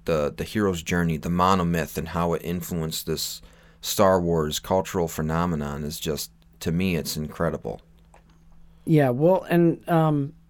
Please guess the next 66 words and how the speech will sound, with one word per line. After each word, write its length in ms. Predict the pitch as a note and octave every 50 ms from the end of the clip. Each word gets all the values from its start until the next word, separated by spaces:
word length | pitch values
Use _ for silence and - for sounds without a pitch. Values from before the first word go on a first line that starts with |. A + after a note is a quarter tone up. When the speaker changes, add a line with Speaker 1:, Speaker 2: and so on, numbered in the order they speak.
| _ - - _ _ _ - - - _ - _ - -
Speaker 2:
you'll, 420 | E3 F3+ G#3+ A#3 A#3 G#3+ D3+ -
this 280 | - E3 F#3 A3+ A3+ -
will 60 | F#3
be 120 | E3+ E3 D#3
kind 160 | D#3+ D#3 D#3
of 60 | D3+
a 60 | D3 C#3+
theme 420 | - - - D#3+ D#3+ D#3 D3+ C#3+
throughout 540 | C#3 - D3 C#3+ D3 D3 C#3+ C#3+ - - -
our 380 | C#3 D3 C#3 C3+ C3+ C3 C3+ - - _ _ - - _ - - _ -
adventure 540 | D#3+ D3+ C#3+ D3 D#3 D3 D3 C#3 - D3+ D3
through 240 | C#3 - - D3+ C#3+
Star 400 | C3+ - - - D3+ D3 C#3+ C#3
Wars. 380 | C3+ C3+ C3+ C3 C3 C3 C3+ C3+
You're 140 | C#3+ C#3+ C#3+
gonna 160 | C#3+ C#3 C3
be 200 | D3 D#3+ D3 C#3
referencing 600 | C#3+ C#3+ C3+ - - C3+ C3 - - C#3 C3+ C3
the, 180 | C3 B2+ B2+ - C#3+
more 240 | D3 D3 D3 C#3+
of 80 | C3+ C3
this, 340 | C3 B2+ B2 - - - - -
Speaker 1:
Yeah. 300 | G2 G#2 B2+ D3+ B2+ G2
Speaker 2:
this 60 | E2 D#2+
book 200 | E3 D#3 C#3+ -
as 100 | D3 C#3
we 100 | D3 D3
go 120 | C#3 G3+ A#3
Speaker 1:
Yes. 280 | A#3 G3+ E3+ D3 C3+ -
Speaker 2:
to 60 | -
fill 200 | E3 D#3+ D3+ D3
in. 280 | D3 C#3+ C#3 C3 C3 -
Speaker 1:
Yes, 460 | - G#2 G2+ F2 D2+ - - - -
we're, 240 | A#2 A2+ A2 G2+ -
we're 180 | - G#2 G#2+ G#2
going 260 | - - A2+ A2+ A#2
Speaker 2:
Okay. 100 | A#2 G#2+
Speaker 1:
it 60 | -
through 220 | - - A2 G#2 G2+
it 80 | -
in 80 | - F#2+
Speaker 2:
Good. 60 | F#2+
Speaker 1:
stages. 680 | - E3 D#3 D3 C#3 G2 F#2 D#2+ D#2+ D2+ D2+ - -
Like, 220 | - F2 E2+ - - - F2+
this 260 | G2+ A2 A2 - -
movie's 340 | A#2 A2 G#2+ G2 G2 F2+ F#2+
all 160 | F#2 F2+ F2+
about 260 | F2 F2 F2 E2+ - -
the 60 | E2+
trials, 680 | - - - G2 F#2 F2 D#2+ D2 B1 G#1+ G#1 - -
the 100 | - F2
road 240 | D#2+ E2 E2 E2 D#2+
of 100 | D#2+ D#2
trials, 480 | - - - G2 F#2 F2 D2 C#2+ - D#3
Speaker 2:
Yeah, 80 | C#3
Speaker 1:
and 80 | B2 D3
Speaker 2:
the 60 | D3
whole 220 | C#3 E3+ G#3 G3 D#3+
movie's 380 | D3 D3+ F#3+ B3 A3+ - -
a 40 | A3
Speaker 1:
regarding 260 | A3 G#3+ G#3+ - F#3+
Speaker 2:
trial, 200 | F3+ - - -
Speaker 1:
Luke, 140 | A2+ B2+ D3+
Speaker 2:
really. 200 | E3 D#3 C#3 A#2+
Yeah. 40 | F#2+
Speaker 1:
exactly. 720 | E2+ F2 - D3+ - D3+ C#3 A#2 F#2 D#2 C2+ A#1 G#1+ -